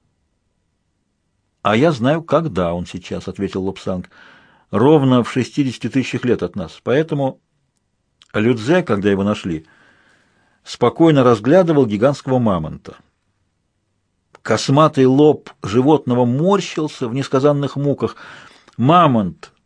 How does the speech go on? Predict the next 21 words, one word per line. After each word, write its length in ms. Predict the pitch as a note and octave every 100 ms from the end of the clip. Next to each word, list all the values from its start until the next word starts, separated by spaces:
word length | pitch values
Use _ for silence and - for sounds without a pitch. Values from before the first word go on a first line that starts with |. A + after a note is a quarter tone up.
| _ _
пытался 440 | B2+ C3 D#3+ - C#3
смотреть 480 | C3+ D3 C3+ G#2
на 80 | A2+
Людзе, 460 | A2 A#2 G#2+ F#3+ G3 _ _ _ _ _ _ _ _ _ _ _ _ -
и 100 | A#2+
одновременно 800 | B2 A2 C3+ B2 G3+ G#3+ E3+
с 100 | C#3
этим 260 | C3 - G#2
три 200 | D3 D#3+
клетки 420 | E3 D#3+ D#3 -
его 180 | B2+ B2+
мозга 360 | D3+ G3 B2+ B2+
судорожно 680 | - - G3 E3 C#3 G#2+
решали 480 | B2 B2 E3 E3 D3 - - - - _
наисложнейшую 1080 | G2+ B2 F3+ F3 F#3+ F#3 D#3 F#3 G3+ - F#3
проблему: 720 | F3+ F3 E3+ E3 C3+ A2 G#2 _
растоптать 760 | - C#3+ D#3 - D#3+ D#3 A3+ A3+
монаха 500 | E3+ B2 F2+ D#2 - _ _ _ _ _ _ _
или 200 | D3 D3+
просто 480 | D3 D#3+ G#3+ - F3
вышвырнуть 840 | B2+ C3+ F#3 - A#2 G#2+ G2 -